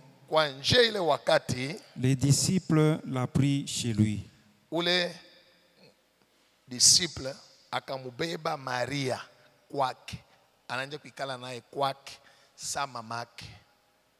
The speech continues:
Speaker 1: Yesu
Speaker 2: Amen.
Speaker 1: anamupa mama. Sommes-nous ensemble ? Pourquoi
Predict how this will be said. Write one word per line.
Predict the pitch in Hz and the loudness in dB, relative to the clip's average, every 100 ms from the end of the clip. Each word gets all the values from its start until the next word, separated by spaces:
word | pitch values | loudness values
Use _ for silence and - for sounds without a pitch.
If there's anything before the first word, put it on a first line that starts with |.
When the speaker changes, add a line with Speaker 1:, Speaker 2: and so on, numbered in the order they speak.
| _ _ _ _ _ _ _ _ | _ _ _ _ _ _ _ _
Speaker 1:
Yesu | 135 113 110 | -6 0 0
Speaker 2:
Amen. | 107 | 0
Speaker 1:
anamupa | 127 135 - 120 | -2 -8 -8 -8
mama. | 113 120 113 107 98 - _ _ _ _ _ _ _ _ _ _ _ _ | -4 -2 -2 -6 -18 -20 _ _ _ _ _ _ _ _ _ _ _ _
Sommes-nous | - - 120 123 | -18 -14 -6 0
ensemble ? | 117 - 110 95 101 - - _ _ _ _ _ _ _ _ _ _ _ _ | 4 4 4 -4 -16 -18 -20 _ _ _ _ _ _ _ _ _ _ _ _
Pourquoi | 175 160 226 233 220 | -20 -16 -4 -2 -4